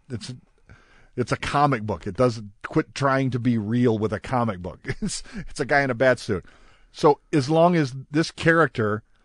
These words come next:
stays the same, could James Bond be a woman? Okay, keep the character, cor-, tell me the story.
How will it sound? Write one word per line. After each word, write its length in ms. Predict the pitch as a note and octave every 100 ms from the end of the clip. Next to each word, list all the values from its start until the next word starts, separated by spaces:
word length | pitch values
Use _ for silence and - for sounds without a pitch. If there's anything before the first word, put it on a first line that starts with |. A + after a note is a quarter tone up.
| _ _ _ _ -
stays 400 | - F#3 G#3+ F#3
the 80 | D3
same, 320 | B2+ G#2+ G2+ _ _ _ _ _ -
could 140 | D#3+
James 300 | C#3 F3 E3
Bond 220 | F3 F3+ F3
be 100 | F3
a 80 |
woman? 300 | E3 F3 F#3 -
Okay, 280 | G3+ - F3+
keep 260 | - G3+ G3
the 80 | G3+
character, 680 | F#3+ F#3 F3 F#3 E3+ E3 - _ _ _
cor-, 200 | F3 F3
tell 180 | - D#3
me 100 | E3+ D#3+
the 100 | D3
story. 360 | - F#2+ -